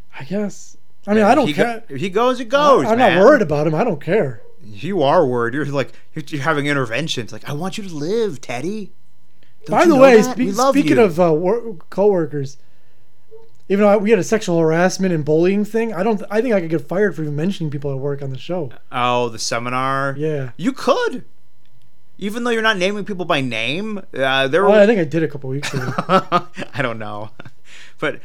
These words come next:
Speaker 2: l-, you could, 'cause this could be interpreted as bullying. But you know what? Anything, any normal thing a person does at work can be interpreted in, in any way. Can be interpreted in one of those, you know, sexual harassment, bullying, whatever. It's, it's all fucking nonsense.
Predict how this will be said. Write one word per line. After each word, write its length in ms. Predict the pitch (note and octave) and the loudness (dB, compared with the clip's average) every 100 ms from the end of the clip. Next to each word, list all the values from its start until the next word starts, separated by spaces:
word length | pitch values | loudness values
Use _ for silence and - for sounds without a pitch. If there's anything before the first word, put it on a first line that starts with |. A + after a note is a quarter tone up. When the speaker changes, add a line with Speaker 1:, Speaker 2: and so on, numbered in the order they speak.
| - | -10
Speaker 2:
l-, 220 | - - C#3+ | -6 -6 -6
you 340 | C3+ C#3+ F3+ | -6 -6 -8
could, 440 | - - G3+ G3 C#3+ | -6 0 0 0 -4
'cause 160 | C3+ | -4
this 200 | C#3 A#3+ | -2 -2
could 240 | - G#3+ E3 | -2 -6 -4
be 200 | F#3 E3+ | -2 -2
interpreted 640 | D3+ - E3+ D3+ D3+ C#3+ | -2 -2 -2 0 -2 -2
as 360 | C3+ C3+ C3+ A#2 | 0 2 0 -2
bullying. 840 | A#2 D3 D#3 A#2 G#2 G2 G#2+ A#2+ - - - - - | -2 0 0 -2 -6 -8 -10 -12 -12 -12 -12 -10 -8
But 120 | A#3+ | -4
you 80 | D#4+ | -2
know 100 | F4 | 0
what? 220 | E4 D#4+ | -2 0
Anything, 500 | C#4+ E4 C#4+ D4 C4 | 0 0 0 0 0
any 180 | B3+ D4+ | 0 -2
normal 500 | C4 G3 G#3+ G#3+ G3+ | 0 -2 -2 0 0
thing 500 | G3 G#3 G3 G3 G3+ - | -2 -2 -2 -2 -4 -6
a 60 | C#3 | -4
person 480 | - F3+ F3 D3 | -2 -2 -2 -4
does 320 | A#2+ B2 C#3 C3+ | 0 2 2 2
at 180 | C3 | -2
work 480 | B2 G#2 A2 C#3+ - - - | -4 -6 -4 -4 -8 -12 -12
can 160 | - D#3 | -8 -4
be 100 | D#3 | -2
interpreted 600 | C3 - C#3+ C3+ B2 A#2+ | -4 -4 -4 -2 -2 -2
in, 220 | A#2 A#2+ B2 | -2 -2 -4
in 120 | A#2+ | -4
any 240 | C#3 C3+ B2 | -6 -4 -4
way. 320 | A#2 A2+ G#2 | -2 -2 -2
Can 160 | - C3 | -6 -4
be 120 | C#3 | -4
interpreted 420 | B2 C3+ A#2+ A#2+ | -4 -6 -6 -6
in 140 | A2+ A#2+ | -4 -4
one 120 | A#2+ | -4
of 60 | |
those, 260 | A#2 A#2 A2 | -2 -2 -4
you 60 | A#2+ | -6
know, 140 | A2+ - - | -6 -8 -8
sexual 360 | - C#3 C3 | -4 -4 -6
harassment, 720 | A2 A2+ A2+ G#2+ A#2 A2+ G#2+ | -4 0 2 0 -4 -8 -8
bullying, 560 | A2 A2 A#2+ A2+ A2+ A2+ | -6 -4 -4 -4 -6 -6
whatever. 520 | G3 A2+ A2 G#2+ A2+ | -4 -2 -4 -4 -6
It's, 180 | G#3 - | -6 -6
it's 200 | G#3+ A3 | -6 -6
all 180 | C#4 C4 | -4 -4
fucking 360 | - B3+ E3 | -4 -6 -6
nonsense. 720 | A#2 G#2 G#2+ - A#2 A#2 A2+ | -6 -6 -8 -6 -4 -4 -8